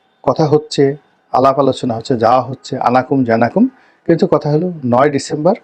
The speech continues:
নয়, আহ, জুন। ডিসেম্বর হলে কম সংস্কার,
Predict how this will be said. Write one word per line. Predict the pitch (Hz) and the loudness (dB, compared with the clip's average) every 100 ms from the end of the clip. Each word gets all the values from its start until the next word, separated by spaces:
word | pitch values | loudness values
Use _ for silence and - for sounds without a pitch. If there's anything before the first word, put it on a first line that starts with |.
| _ _ _ _ - | _ _ _ _ -2
নয়, | 123 156 135 | 2 2 0
আহ, | 254 _ _ _ 123 113 - 101 101 - - - - 120 | -4 _ _ _ -14 -8 -6 -6 -6 -8 -12 -16 -20 -2
জুন। | 120 104 - _ _ _ _ _ _ _ _ | 0 0 -4 _ _ _ _ _ _ _ _
ডিসেম্বর | 135 156 151 151 | -2 2 2 2
হলে | 156 156 | 2 2
কম | 147 139 - | 2 0 -2
সংস্কার, | - 143 - | -4 -2 -2